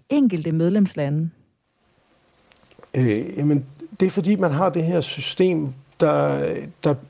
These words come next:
Speaker 2: i bund og grund er et samarbejde imellem, øh, E U-domstolene og domstolene i medlemsstaterne. Øhm, altså, man har etableret en central domstol i E U, og så har man et helt net af alle de sædvanlige domstole i medlemsstaterne, og når de bruger E U-retten,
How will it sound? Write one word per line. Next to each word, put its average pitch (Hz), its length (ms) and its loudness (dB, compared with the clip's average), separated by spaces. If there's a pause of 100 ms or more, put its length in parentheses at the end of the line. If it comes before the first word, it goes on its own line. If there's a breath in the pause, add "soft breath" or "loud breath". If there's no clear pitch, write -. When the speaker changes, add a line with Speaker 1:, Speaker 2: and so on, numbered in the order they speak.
(120)
Speaker 2:
i 156 160 -2
bund 196 180 4
og 175 80 -2
grund 175 360 0
er 147 160 0
et 147 140 -2
samarbejde 143 760 0
imellem, 151 560 0
øh, 131 360 2
E 175 260 2
U-domstolene 139 800 0
og 123 140 0
domstolene 135 600 0
i 135 40 -2
medlemsstaterne. 120 760 0 (640 loud breath)
Øhm, 120 800 0 (140)
altså, 139 160 0
man 143 140 4
har 143 120 2
etableret 160 720 2
en 123 100 -2
central 151 440 -2
domstol 147 460 2
i 170 220 2
E 170 60 4
U, 160 180 0
og 151 100 -2
så 185 100 0
har 165 220 0
man 165 220 2 (340 loud breath)
et 143 120 4
helt 139 280 0
net 156 280 2
af 139 240 0 (260)
alle 151 160 4
de 131 140 -4
sædvanlige 139 440 2
domstole 139 480 0
i 113 40 -2
medlemsstaterne, 143 680 0
og 147 140 2
når 147 100 6
de 156 160 0
bruger 160 340 0
E 165 240 2
U-retten, 139 500 0